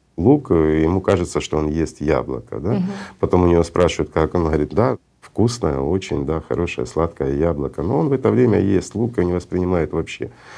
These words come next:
Speaker 1: Почему? Потому что у личности глубоко наплевать, она не чувствует ни вкуса, ничего. Это все чувствует первичное сознание. Но если входит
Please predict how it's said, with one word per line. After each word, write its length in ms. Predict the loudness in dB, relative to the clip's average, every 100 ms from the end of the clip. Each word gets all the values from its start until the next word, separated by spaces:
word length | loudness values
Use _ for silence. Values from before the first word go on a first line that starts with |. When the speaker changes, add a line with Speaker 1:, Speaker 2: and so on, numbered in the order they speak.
| -20 -4
Speaker 1:
Почему? 300 | -2 2 2
Потому 200 | 2 0
что 140 | 2
у 40 |
личности 420 | 2 2 0 -2 -2
глубоко 360 | -2 -4 -2
наплевать, 420 | 0 2 2 2
она 120 | 2 0
не 120 | 0
чувствует 380 | -2 -6 -6 -2
ни 100 | -4
вкуса, 360 | -2 -4 0
ничего. 500 | -2 -2 -6 -6 -6 -10 -20 -20 2
Это 220 | 2 4
все 180 | 0 -6
чувствует 560 | -2 -4 0 -2 -2
первичное 480 | -2 0 0 0 -2
сознание. 600 | 0 -4 -4 -4 -6 -8 -14 -20 -20 -14 2
Но 140 | 4
если 380 | 8 6 4 -4
входит 500 | -6 0 2 2